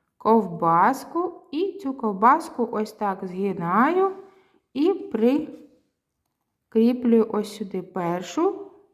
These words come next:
ручку каструльки. І так само другу зроблю. Ковбаску згинаю ось так.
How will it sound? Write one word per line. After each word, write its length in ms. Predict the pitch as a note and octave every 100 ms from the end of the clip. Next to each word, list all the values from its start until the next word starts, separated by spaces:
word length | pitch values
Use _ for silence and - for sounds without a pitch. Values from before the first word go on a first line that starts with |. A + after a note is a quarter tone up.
| _ _ _ _ _ _ _ _ _ _ _ _ _ _ _ -
ручку 500 | C4 D4+ D4+ - D4+
каструльки. 960 | D#4 - D#4+ D#4 D4+ - C#4+ C#4+ - - - _ _ _ _ _ _ _ _ _ _ _ _ _ _ _ _ _ _
І 360 | D4 F#4+ A#4+ -
так 180 | A3 A3
само 400 | - C4 D#4+ B3
другу 420 | F#3+ G3+ F#3+ F#3
зроблю. 500 | F#3+ G3 F#3 F3+ F3 F3 _ _
Ковбаску 960 | G3 F3 E3 E3+ F#3+ C#4+ - - F#4 - _ _ - - _ _ _ _ -
згинаю 960 | G#3 G3 G3+ F#3 F3 F#3 A3+ C#4 E4 -
ось 200 | C#4+ -
так. 400 | D#4 D#4+ E4